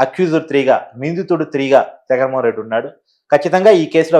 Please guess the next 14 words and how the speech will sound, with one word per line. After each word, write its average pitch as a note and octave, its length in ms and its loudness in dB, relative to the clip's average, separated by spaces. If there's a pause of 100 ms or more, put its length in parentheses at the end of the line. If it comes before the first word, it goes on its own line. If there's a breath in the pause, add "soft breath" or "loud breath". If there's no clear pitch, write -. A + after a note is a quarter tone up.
(100)
విచారణ D#3+ 360 4
ఎదుర్కొని D3 300 -4
అరెస్ట్ C#3 240 -6
అయ్యే C3+ 160 0
అవకాశం B2 400 -2
కూడా, F#3 120 2 (400)
ఈ C#3+ 100 0 (100)
కేసులో E3+ 340 4 (100)
ఎలా D3 180 8
అయితే C#3+ 220 2 (540)
తులసిబాబు C#3 480 4
జైలుకి C3 240 0
వెళ్ళాడో, B2 300 4 (420 soft breath)
విజయపాల్ C#3+ 440 6